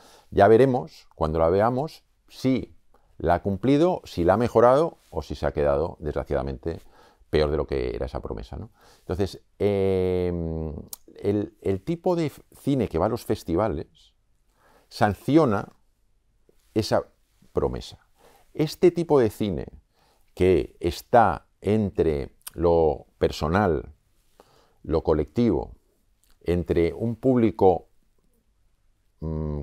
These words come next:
culto, pero también am-, ciertamente amplio, sin llegar a ser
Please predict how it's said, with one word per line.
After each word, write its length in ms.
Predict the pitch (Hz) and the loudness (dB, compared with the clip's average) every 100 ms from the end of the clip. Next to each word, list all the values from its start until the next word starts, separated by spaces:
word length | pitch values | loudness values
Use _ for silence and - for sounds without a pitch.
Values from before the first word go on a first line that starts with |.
| - | -2
culto, 560 | 123 127 - 55 - _ _ _ _ _ _ _ | 0 0 -2 -10 -10 _ _ _ _ _ _ _
pero 220 | 139 127 | 4 6
también 580 | 117 117 135 131 101 87 _ _ - | 6 6 6 4 2 -6 _ _ 0
am-, 320 | 110 110 - _ _ - | 2 2 -2 _ _ -10
ciertamente 500 | - 107 110 101 95 | 2 4 4 2 4
amplio, 320 | 104 98 73 - | 4 4 -4 -6
sin 300 | - 107 98 | -4 0 2
llegar 240 | 98 120 | 6 8
a 100 | 104 | 6
ser 440 | - 127 113 - | 4 2 2 -2